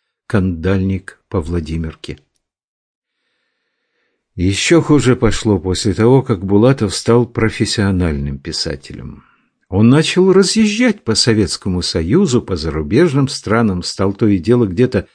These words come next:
заседать, пропадать.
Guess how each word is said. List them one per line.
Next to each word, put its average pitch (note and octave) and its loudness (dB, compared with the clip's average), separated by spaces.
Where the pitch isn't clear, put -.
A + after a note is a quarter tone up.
заседать, G2 0
пропадать. C3+ -2